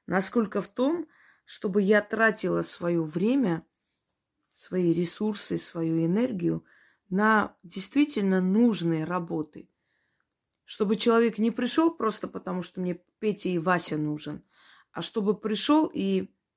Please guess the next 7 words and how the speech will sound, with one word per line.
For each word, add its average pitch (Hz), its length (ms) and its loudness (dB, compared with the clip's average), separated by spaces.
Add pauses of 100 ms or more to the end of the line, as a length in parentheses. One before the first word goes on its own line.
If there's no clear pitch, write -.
(580)
э, 170 560 -2
пришел 214 480 -2 (120)
со - 180 -10
своей 196 260 2
бедой, 196 560 2 (920)
собственно 180 400 -6
говоря, 160 480 -2